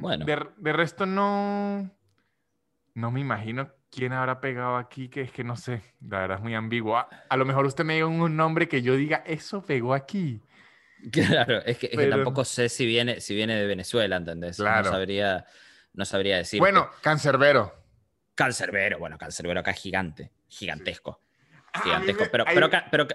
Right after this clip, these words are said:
Speaker 1: pero Cancerbero es medio indiscutible igual, como que
Speaker 2: No, ¿sabe que en Venezuela está esa, esa lucha? Yo qui-, yo soy de esos. En Venezuela no respetan a Cancerbero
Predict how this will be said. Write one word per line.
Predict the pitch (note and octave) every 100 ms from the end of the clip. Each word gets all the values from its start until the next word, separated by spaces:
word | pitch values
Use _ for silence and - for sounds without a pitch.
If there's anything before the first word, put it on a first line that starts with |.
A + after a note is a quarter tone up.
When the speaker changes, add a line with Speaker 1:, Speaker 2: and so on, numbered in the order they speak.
| -
Speaker 1:
pero | C3 C3+
Cancerbero | B2+ B2+ D3+
es | F3
medio | B2
indiscutible | B2 G#2+ G#2 F2+ A#2+ A2+ G2
igual, | F#2 F#2+ D#2+ -
como | - G2 G2 F2
que | F#2 F2 E2+ E2 D#2+ D#2 -
Speaker 2:
No, | G#3+ C4+ C4+
¿sabe | G3+ B3+ D4+ D4+
que | C4+ B3+ A3
en | G#3+
Venezuela | G#3 G3+ F#3 A#3 B3 A#3
está | F#3+ -
esa, | G3+ - A3+ A#3 A3+ _
esa | F3 - G#3+
lucha? | A3+ D4+ - F3
Yo | D3+ G3+
qui-, | G3+ A3+ G#3
yo | F3 F#3+
soy | F#3+ A#3
de | A#3 A3+
esos. | F3 - G2+ - - _ _ _ _ _ _ _ _ - - -
En | G#3+ G#3
Venezuela | G3+ G3 B3 B3
no | B3 B3 A#3+ C4
respetan | C4+ B3+ - B3 B3+
a | B3
Cancerbero | A3 F3+ F#3 F3 G#3+ B3+ C4+